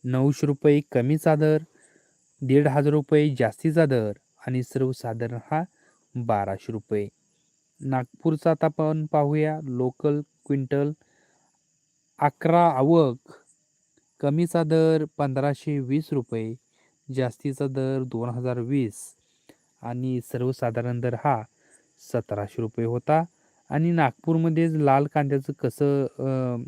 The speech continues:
कशा पा-, स्वरूपाचा होता ते पण पाहूया. एक हजार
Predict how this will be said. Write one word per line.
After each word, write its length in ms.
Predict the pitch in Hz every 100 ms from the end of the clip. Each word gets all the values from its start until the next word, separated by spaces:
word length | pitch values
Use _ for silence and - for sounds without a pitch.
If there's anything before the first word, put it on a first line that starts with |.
| - 131
कशा 180 | - 143
पा-, 120 | 139
स्वरूपाचा 480 | 127 139 120 143 143
होता 200 | 135 139
ते 160 | 135 139
पण 200 | 147 143
पाहूया. 420 | 147 135 151 160 - _ _ _ _ _ _ _ _
एक 200 | 156 160 -
हजार 480 | 147 143 160 165